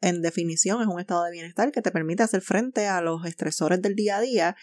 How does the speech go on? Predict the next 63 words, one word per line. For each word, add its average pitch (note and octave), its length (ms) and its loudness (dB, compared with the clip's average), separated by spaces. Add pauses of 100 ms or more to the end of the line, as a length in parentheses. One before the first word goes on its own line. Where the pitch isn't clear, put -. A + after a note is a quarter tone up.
(180)
y G3 120 0
tú A3+ 100 6
no C4 80 6
le B3+ 100 4
puedes A#3+ 200 6
hacer A#3 240 6
frente A#3 300 4
a - 20 8
los G3+ 100 6
estresores G3+ 380 0
del G#3 100 0
día A3 120 2
a - 20 0
día G#3+ 160 0
si F#3 100 -2
tú F#3 100 -4
no F3 60 -6
has E3+ 80 -12
comido D3+ 360 -4
bien. - 220 -8 (500)
Y, G3+ 140 8
por F#3+ 180 8
ejemplo, A#3 400 4
los F#3+ 160 2
días G3 280 4
que B3 120 0
más B3 180 0
yo A3+ 120 6
me A3 140 2
busco A3 400 0
la G#3+ 120 2
vuelta G#3+ 320 0
con G#3 140 -4
la G3 100 0
comida G#3 420 0
son F3 120 0
los F3 100 0
días G3+ 160 0
que F#3 120 -2
peor D#3+ 240 -2
yo D#3 100 -4
me D#3 100 -8
siento. - 340 -10
O - 320 -20
sea, F#3 120 4
que F#3 100 4
yo E3+ 100 6
trato G3+ 220 2
de F#3+ 100 4
comerme E3 360 2
algo A3+ 220 0
rico, G3 480 -2
si F#3 100 -10
me E3 60 -8
voy D#3+ 120 -6
a E3 80 -4
comer G#3 200 -2
un G#3+ 120 -6
postre, G#3 320 0
algo E3+ 200 2
que G#3+ 100 -2
me G#3+ 140 -4
guste, G3+ 560 -4